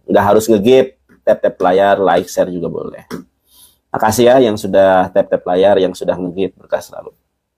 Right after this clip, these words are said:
Kita tunggu abangnya nih, santun nih. Nah, begini, kalau, kalau diskusi santun kayak gini kan enak, nggak ada kita adu suara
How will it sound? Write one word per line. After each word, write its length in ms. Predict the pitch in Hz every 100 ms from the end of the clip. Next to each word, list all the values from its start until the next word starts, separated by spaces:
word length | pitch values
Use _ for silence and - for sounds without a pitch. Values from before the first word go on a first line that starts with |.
| _ _ _ _ _ - - _ _ _ _ _ - - - _ _ _ _ _ _ _ _ _ _ _ _ _ _ _ _ _ _ _ _
Kita 540 | 107 104 104 104 104
tunggu 420 | - 107 123 135 -
abangnya 480 | 95 98 98 104
nih, 160 | 107 113
santun 420 | 107 92 95 104 101
nih. 120 | 98 _
Nah, 160 | 92 87
begini, 640 | 90 95 151 175 156 151
kalau, 320 | 135 113 110 - 92 _
kalau 240 | 117 120
diskusi 400 | 117 - 127 135
santun 320 | 131 120 117
kayak 160 | 120 120
gini 140 | 123 156
kan 240 | 175 156
enak, 640 | - 107 110 110 104 101
nggak 160 | 90 87
ada 160 | 92 90
kita 240 | 98 95 92
adu 160 | 90
suara 1120 | 90 - 92 101 107 107 107 107 107 107 110